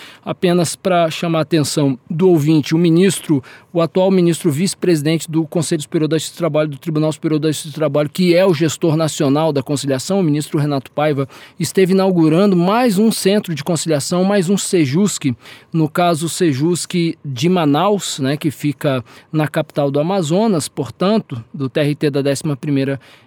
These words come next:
Região, de modo que a instalação de sejusques, ela começou e vem se desenvolvendo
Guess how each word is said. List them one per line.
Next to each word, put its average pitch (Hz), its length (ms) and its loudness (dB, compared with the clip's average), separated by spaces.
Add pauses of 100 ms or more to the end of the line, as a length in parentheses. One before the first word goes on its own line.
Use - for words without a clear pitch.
Região, 180 560 2 (380)
de 202 100 2
modo 285 460 2
que 226 260 6 (320)
a 233 140 2
instalação 269 680 2
de 196 120 0
sejusques, 170 760 0
ela 226 220 2
começou 214 800 2 (100)
e 208 100 2
vem 208 200 2
se - 120 -8
desenvolvendo 170 880 0